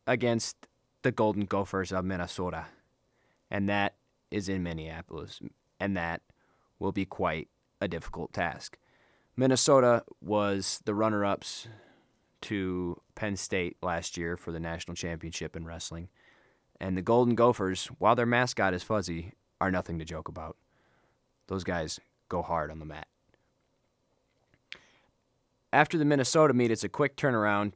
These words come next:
to Iowa State on the twenty-third back here in East Lansing at one o'clock in the afternoon. So that'll also be pretty tough.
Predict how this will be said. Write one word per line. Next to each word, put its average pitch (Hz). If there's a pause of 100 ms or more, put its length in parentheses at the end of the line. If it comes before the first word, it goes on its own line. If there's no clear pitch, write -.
to 98 (1600)
Iowa 120
State 113
on 104
the 104
twenty-third 104 (200)
back 101
here 110
in 104
East 98
Lansing 95 (720)
at 95
one 92
o'clock 95 (320)
in -
the 92
afternoon. 87 (760)
So 95
that'll 113
also 110
be 104
pretty 101
tough. -